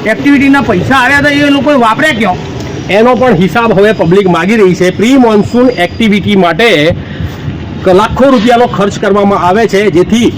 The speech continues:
Speaker 2: મોન્સૂનની અંદર કોઈ પબ્લિકને કોઈ પ્રોબ્લેમ ના થાય. પરંતુ આ તમારી નજર સામે તમે આ રોડ જોઈ શકો છો
Speaker 1: હા.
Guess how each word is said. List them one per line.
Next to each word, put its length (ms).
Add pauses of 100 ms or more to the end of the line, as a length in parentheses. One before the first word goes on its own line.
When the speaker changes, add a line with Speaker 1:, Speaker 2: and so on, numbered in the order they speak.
Speaker 2:
મોન્સૂનની 640
અંદર 280 (260)
કોઈ 320 (100)
પબ્લિકને 380
કોઈ 120
પ્રોબ્લેમ 400
ના 120
થાય. 240
પરંતુ 240
આ 100
તમારી 260
નજર 280
સામે 200
તમે 220
આ 60
રોડ 200
જોઈ 200
શકો 260
છો 40
Speaker 1:
હા. 400